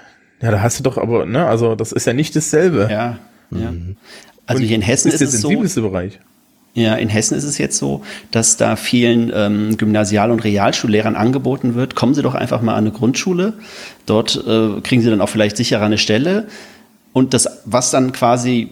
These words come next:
Speaker 2: dazu kommt, ist, dass sie eben zwei Jahre lang dann so eine Art, ja, zweites Referendariat oder, oder so, also dann geht, müssen sie auch noch ein paar Seminare besuchen,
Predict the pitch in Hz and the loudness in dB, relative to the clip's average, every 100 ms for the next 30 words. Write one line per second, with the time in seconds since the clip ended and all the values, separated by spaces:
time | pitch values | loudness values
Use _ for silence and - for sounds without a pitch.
0 | - 113 120 - 175 - 165 - 190 - | -12 -2 -2 0 -2 0 -2 -2 -2 0
1 | 135 127 104 120 120 - 107 131 139 143 | -2 0 0 0 0 -2 0 2 2 2
2 | 147 131 127 135 127 120 110 117 117 73 | 0 0 0 2 2 0 0 0 0 0
3 | 107 - - - - - 110 107 107 - | -2 -2 -6 -6 -8 -4 2 2 2 0
4 | - 98 127 139 - 123 - 127 117 113 | 0 0 0 -2 -2 -4 -2 0 0 0
5 | 107 110 127 - - - 113 104 104 95 | 0 2 2 0 -2 -2 -4 0 0 0
6 | 95 98 101 98 95 104 101 - 101 101 | -2 -4 -2 -4 -4 -6 -6 -4 -4 -2
7 | 107 101 113 120 117 113 107 104 101 101 | -2 0 0 2 2 2 0 0 -2 2
8 | 104 110 123 131 117 113 120 117 110 107 | 2 4 2 0 -2 0 0 2 0 2
9 | 107 87 | 0 -2